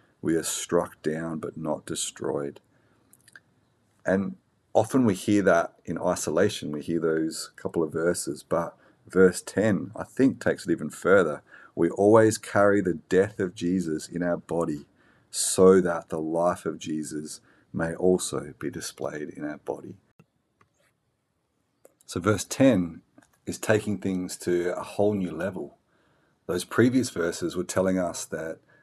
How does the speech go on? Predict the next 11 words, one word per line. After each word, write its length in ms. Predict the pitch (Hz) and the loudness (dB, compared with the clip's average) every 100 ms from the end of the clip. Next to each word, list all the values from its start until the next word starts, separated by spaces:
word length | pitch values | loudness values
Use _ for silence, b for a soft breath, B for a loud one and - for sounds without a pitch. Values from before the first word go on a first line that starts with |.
| b | b
there 180 | - 87 | -4 -2
is 420 | 101 120 113 - - | 2 2 2 -2 -8
a 80 | - | -8
sense 580 | - - 101 104 - 92 | -8 -2 0 0 -2 -8
of 100 | - | -6
struggle, 640 | - - - 92 92 87 | -8 -6 -2 -2 0 -2
but 160 | - 85 | -2 -6
it's 160 | - | -2
not 280 | 95 95 - | 0 0 0
utter 260 | 92 87 90 | -2 -2 -6
defeat. 640 | - - - 90 - - | -8 -12 -6 -6 -6 -20